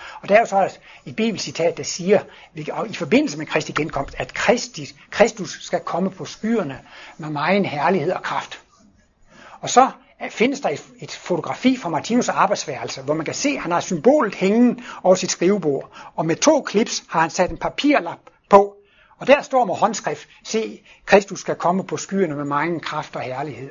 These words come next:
og så bibelcitatet. De to klips og den papirseddel, ikke sandt, er et bevis på, at Martinus har koblet dette symbol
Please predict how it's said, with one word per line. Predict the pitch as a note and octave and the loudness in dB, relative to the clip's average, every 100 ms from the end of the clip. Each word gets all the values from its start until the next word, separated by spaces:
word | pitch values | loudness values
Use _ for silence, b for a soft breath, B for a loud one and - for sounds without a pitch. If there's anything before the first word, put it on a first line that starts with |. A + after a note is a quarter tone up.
| - | -10
og | |
så | - | -8
bibelcitatet. | C3+ E3+ C#3 - - C3 - B2+ B B B A#3+ | -8 -10 -12 -16 -14 -16 -16 -20 B B B 2
De | |
to | C4+ C4+ F#3 | 4 4 2
klips | - G#3+ G#3 | 2 0 0
og | F3 | -4
den | A3 | -4
papirseddel, | F3+ - F#3 D#3+ D3 C3 B2+ | -6 -4 -2 -2 -6 -10 -12
ikke | C#3+ | -12
sandt, | - C#3 - B B B | -10 -10 -12 B B B
er | - F#3+ C4+ E3+ | 0 2 2 -2
et | - | -8
bevis | F3+ G#3+ A#3 - | -6 -4 -6 -8
på, | - C#3+ - B B - | -8 -8 -10 B B -6
at | D#3 D3+ | -6 -4
Martinus | B2+ - - G#3 A3 C#4 C#4 - - | -8 -8 -4 0 4 4 2 -6 -4
har | F#3 C3 - | 0 0 2
koblet | - F3+ F3+ C3+ B B _ | 4 4 2 -12 B B _
dette | G3+ G#3+ B3 | 4 4 2
symbol | - G3 F#3 F#3+ G#3+ G3+ | -2 -4 2 4 4 0